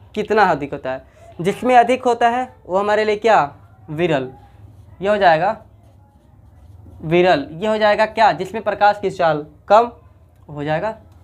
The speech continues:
संघनन, संघनन लिखते हैं,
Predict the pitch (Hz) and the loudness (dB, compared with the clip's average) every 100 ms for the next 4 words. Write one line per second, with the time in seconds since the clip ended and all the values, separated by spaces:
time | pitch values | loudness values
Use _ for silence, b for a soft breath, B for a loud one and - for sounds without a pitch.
0 | - - - 147 135 131 127 117 120 - | -20 -20 -14 -8 -8 -6 -8 -8 -12 -20
1 | - - - - - - - - - - | -20 -20 -20 -20 -20 -20 -20 -20 -20 -20
2 | - - - - - - - - - - | -20 -20 -20 -20 -20 -20 -20 -20 -20 -20
3 | - - - - - - - - - - | -20 -20 -20 -20 -20 -20 -20 -20 -20 -16
4 | - 165 175 185 165 165 - | -4 -2 0 -2 -4 -8 -16